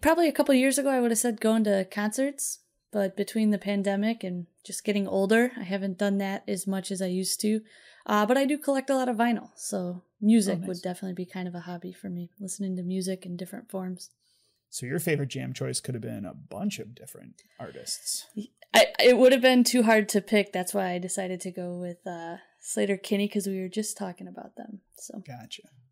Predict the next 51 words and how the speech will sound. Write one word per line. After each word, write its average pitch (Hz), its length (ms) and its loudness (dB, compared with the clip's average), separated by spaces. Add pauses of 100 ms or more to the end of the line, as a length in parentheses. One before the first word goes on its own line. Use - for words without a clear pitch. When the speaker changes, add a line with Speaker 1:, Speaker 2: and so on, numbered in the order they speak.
(140)
Speaker 2:
Gotcha. - 340 -20 (920)
All 170 220 8
right. 160 220 4
Well, 139 140 4
hopefully 185 300 6
we've 147 200 4
given 151 300 4
our 143 200 4
listeners 143 400 2
a 143 40 -4
little 147 180 0
bit 139 120 -2
more 143 160 0
of 139 80 -4
an 139 100 -2
insight 139 360 -2
into 127 200 -4
us - 440 0 (100)
saying 139 300 0
that 131 100 -4
we 143 120 2
would 139 140 -2
actually 131 380 -6
answer 143 300 -4
those 131 220 -4
same 139 200 -2
three 156 180 -4
questions 135 460 0
Speaker 1:
<laughs> - 20 -2
Speaker 2:
instead 135 260 -6
of 127 120 -10
just 123 360 -6
grilling 139 400 -4
our, 127 260 -10 (140)
our, 101 340 -12
uh, 78 200 -14 (960)
our 135 120 0
guests 147 340 0
with 139 140 -6
them. 160 300 -6 (300)
But 170 100 2
all 180 60 8
right, 151 140 6
let's 143 160 2
get, - 320 -2
uh, 160 240 4 (180)
let's 170 140 -6
get 160 140 -6
down 151 160 -4
to 135 60 -6
business. - 640 -8